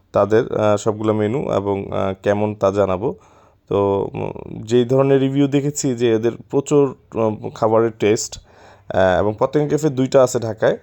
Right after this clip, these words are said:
একটা হচ্ছে মোহাম্মদপুর ব্রাঞ্চ নূরজাহান রোডে, আর একটা হচ্ছে উত্তরাতে, উত্তরা, আহ, জমজম টাওয়ারের পাশে বিএফসির গলিতে। So আমরা এখন, আহ, জমজম টাওয়ারের পাশে আছি উত্তরা, আহ, তেরো নম্বর সেক্টর,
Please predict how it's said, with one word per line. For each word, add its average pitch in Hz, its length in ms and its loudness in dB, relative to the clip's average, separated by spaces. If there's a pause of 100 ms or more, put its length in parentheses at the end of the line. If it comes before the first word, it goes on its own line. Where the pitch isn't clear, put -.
(140)
একটা - 260 -2
হচ্ছে 117 180 0
মোহাম্মদপুর 123 460 0
ব্রাঞ্চ 135 440 0 (560)
নূরজাহান 117 380 2
রোডে, 147 280 0
আর - 140 -2
একটা 104 180 -4
হচ্ছে 107 300 -4
উত্তরাতে, 123 580 -2 (460)
উত্তরা, 120 340 0
আহ, 101 1040 0
জমজম 123 340 0
টাওয়ারের 113 340 4
পাশে 151 440 -2
বিএফসির 110 480 -2
গলিতে। 107 380 -6 (1000)
So 117 60 0
আমরা 113 280 2
এখন, 139 220 -2
আহ, 117 380 0
জমজম 127 340 0
টাওয়ারের 131 300 4
পাশে 120 280 0
আছি 120 180 -2
উত্তরা, 117 320 -2
আহ, 101 1000 -2
তেরো 110 140 4
নম্বর 113 280 -2
সেক্টর, 117 400 -4